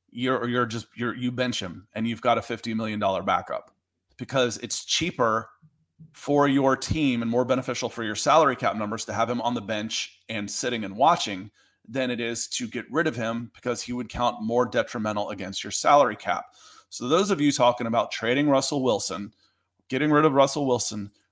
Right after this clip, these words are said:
the very first time that c-, is even a chance of happening is twenty twenty-five when his dead cap drops to forty-nine million. That's the first possibility that Russell Wilson is not gonna be a Denver Bronco.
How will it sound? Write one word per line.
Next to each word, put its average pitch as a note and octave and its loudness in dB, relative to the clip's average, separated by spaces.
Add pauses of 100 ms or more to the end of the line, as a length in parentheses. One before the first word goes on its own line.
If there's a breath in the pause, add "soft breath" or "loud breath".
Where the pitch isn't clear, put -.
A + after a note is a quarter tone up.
(100)
the A2+ -4
very C3 2
first - 4
time B2 4
that G2 0 (200)
c-, - -12 (240)
is C#3+ -4
even D#3+ 0
a D3 4
chance - 2 (320)
of B2 0
happening G#2+ 0 (280)
is A#2+ -8
twenty C3 0
twenty-five A2 0
when G#2+ -4
his G#2+ -8
dead A2+ 0
cap G2+ -2
drops G#2 -4
to G#2 -12
forty-nine G2 -8
million. D#2+ -14 (320)
That's - -2
the G2+ -14 (380)
first - 8 (320)
possibility F3+ 6
that A#2+ -2
Russell C3 2
Wilson A2 -2 (280 soft breath)
is G#2 -8
not C3 2
gonna A#2+ -4
be G#2+ -4
a G#2 -6
Denver G2 -10
Bronco. F2 -12